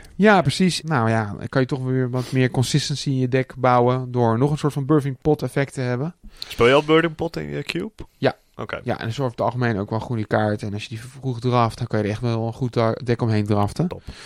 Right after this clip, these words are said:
Speaker 1: Dus ja, het is wel tof om daar ook nog een, eh, tweede kaart te hebben, hebben die ongeveer hetzelfde doet.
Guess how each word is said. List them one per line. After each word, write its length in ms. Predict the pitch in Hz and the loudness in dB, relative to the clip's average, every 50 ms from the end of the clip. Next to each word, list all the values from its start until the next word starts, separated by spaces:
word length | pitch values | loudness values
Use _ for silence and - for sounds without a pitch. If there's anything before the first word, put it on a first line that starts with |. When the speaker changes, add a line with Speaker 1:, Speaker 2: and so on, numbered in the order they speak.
| - - - - | -18 -20 -20 -2
Speaker 1:
Dus 140 | - 185 - | 0 2 4
ja, 100 | 226 208 | 6 6
het 80 | 180 151 | 6 6
is 60 | 127 | 4
wel 140 | 147 143 - | 0 0 2
tof 240 | - 165 143 - 143 | 2 2 0 0 -4
om 100 | 135 123 | -4 -2
daar 200 | 120 113 85 69 | -2 -2 0 0
ook 140 | 110 117 | -2 -2
nog 160 | 120 123 113 113 | -2 -4 -4 -2
een, 160 | 117 113 110 | -2 0 0
eh, 280 | 110 107 104 104 110 113 110 - - _ - - | 2 2 2 0 0 -2 -4 -8 -12 _ -20 -14
tweede 500 | - - 131 117 117 117 113 110 110 110 | 0 2 4 4 4 4 2 2 0 -2
kaart 260 | - - 113 110 110 | -2 -2 0 0 0
te 60 | 110 120 | 0 0
hebben, 220 | 110 107 104 104 | -2 0 0 0
hebben 200 | 107 107 110 110 | 2 2 2 2
die 180 | 107 107 - - | 2 2 2 2
ongeveer 240 | 110 107 - 113 | 0 0 0 0
hetzelfde 360 | 104 - - 139 131 131 - - | 0 2 2 2 2 2 0 -2
doet. 300 | - - 82 - - - | -4 -4 -4 -4 -8 -16